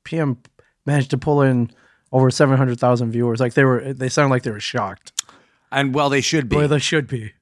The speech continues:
Speaker 2: You know what?
Speaker 1: Yeah.
Speaker 2: 'Cause, well, no, well, they shouldn't be. Shame on you,
Speaker 1: Yeah.
Speaker 2: you
Speaker 1: Yeah.
Speaker 2: whatever
Speaker 1: Yeah,
Speaker 2: you
Speaker 1: Comic
Speaker 2: people
Speaker 1: Book Man
Speaker 2: are.
Speaker 1: rules, assholes.
Speaker 2: Yeah, seriously.
Speaker 1: <laughs> We, we're, we're,
Speaker 2: The hell's wrong with
Speaker 1: we're,
Speaker 2: you?
Speaker 1: like, I texted Brian last night. I was like, "Hey, we, these are, these are the numbers. We did pretty good." He's like, "We're juggernauts."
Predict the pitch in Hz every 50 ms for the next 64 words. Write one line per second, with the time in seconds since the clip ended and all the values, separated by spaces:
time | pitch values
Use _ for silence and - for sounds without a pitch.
0 | _ _ _ _ - 117 120 120 120 127 127 127 120 107 123 120 113 110 107 101
1 | 101 120 123 123 127 123 127 131 135 165 196 233 233 196 151 139 139 202 220 208
2 | 208 208 196 - - 196 196 156 151 123 - 104 85 80 71 - _ _ _ _
3 | _ _ _ _ - - - - - - - - 196 202 190 165 143 123 117 113
4 | 110 208 185 147 95 95 92 104 101 92 104 107 104 98 - - _ _ _ _
5 | - 170 131 98 104 - - _ - - 92 104 110 110 110 190 208 - 170 135
6 | 131 - 208 190 185 - - 220 190 165 - 151 180 180 175 160 135 117 104 98
7 | 120 120 123 120 - - 139 127 123 120 127 - 139 156 156 131 104 87 - -
8 | 147 143 135 123 107 - - 82 76 - - - - - 175 151 170 - - 143
9 | 139 175 170 131 127 135 120 123 135 127 117 107 95 170 180 117 73 - _ _
10 | - - - - _ _ - 143 - - 143 143 143 147 - _ _ - - 151
11 | 156 143 - 180 160 - - 156 139 123 113 - _ _ _ _ - 139 127 127
12 | 127 120 120 113 110 - 117 113 113 123 123 - 190 143 117 120 120 120 120 131
13 | 131 123 135 131 117 117 131 131 127 131 123 117 127 135 135 120 123 123 113 -
14 | - 135 120 117 113 135 131 127 113 127 127 127 120 117 135 123 104 - 123 120
15 | 113 120 113 113 110 104 110 107 - - -